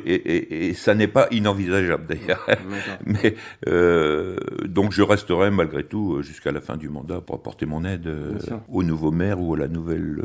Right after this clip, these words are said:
Speaker 1: maire.
Speaker 2: Bien sûr. <laughs> Quels autres projets, euh, vont être réalisés durant, durant ces six ans dans, dans le village ? On a parlé d'urbanisme. Est-ce que, est-ce qu'il y a
Speaker 1: Ouais.
Speaker 2: d'autres,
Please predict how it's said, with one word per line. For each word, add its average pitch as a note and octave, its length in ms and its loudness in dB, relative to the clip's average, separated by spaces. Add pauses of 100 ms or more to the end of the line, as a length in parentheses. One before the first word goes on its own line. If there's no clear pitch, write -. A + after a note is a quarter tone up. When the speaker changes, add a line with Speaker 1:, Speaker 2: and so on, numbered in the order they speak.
Speaker 1:
maire. A2+ 220 -4 (340)
Speaker 2:
Bien G#2 120 -4
sûr. A#2 200 -8 (200)
<laughs> - 200 -20
Quels A2+ 140 2
autres A2+ 120 2
projets, B2 460 4
euh, G#2+ 320 2
vont G2+ 180 0
être G2 120 -2
réalisés G2+ 480 0
durant, F#2+ 420 0
durant G2 280 2
ces G2 160 -4
six G2+ 280 -2
ans A2+ 100 2
dans, G2 320 0 (560)
dans F#2+ 160 2
le F#2+ 60 4
village ? G#2 320 6
On G2+ 60 4
a F#2 80 4
parlé F2+ 260 2
d'urbanisme. F#2+ 600 4
Est-ce - 120 -2
que, F#2+ 100 -2
est-ce F2+ 180 0
qu'il - 100 -4
y E2+ 40 0
a E2 160 -4 (100)
Speaker 1:
Ouais. D2+ 120 -8
Speaker 2:
d'autres, F#2+ 440 0